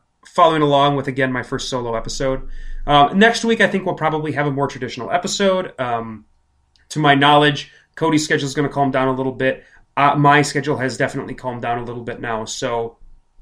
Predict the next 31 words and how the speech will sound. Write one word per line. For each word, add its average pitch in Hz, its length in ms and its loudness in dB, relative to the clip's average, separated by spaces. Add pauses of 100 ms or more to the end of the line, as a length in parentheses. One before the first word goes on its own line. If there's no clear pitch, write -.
(220)
I 143 160 4
shouldn't 175 240 -2
be 151 80 -2
traveling 147 720 2
for - 160 -2
a 151 40 4
while, 147 380 2
hopefully, 147 440 -2
unless 131 260 -2
something 117 260 -8
changes. 226 500 -2 (520)
Uh, 143 160 0
but 139 360 -2
we 147 140 0
should 151 320 -4
get 143 160 -2
a 131 240 -2
kind 135 220 -8
of 117 60 -10
a 120 40 -8
regular 127 460 2
episode 131 320 -6
of 123 80 4
Unqualified 117 560 0
Gamers 123 520 2
the 117 160 2
next 113 380 -4
time 127 520 -4
that 113 120 -12
we 123 60 -10
record. 165 540 -4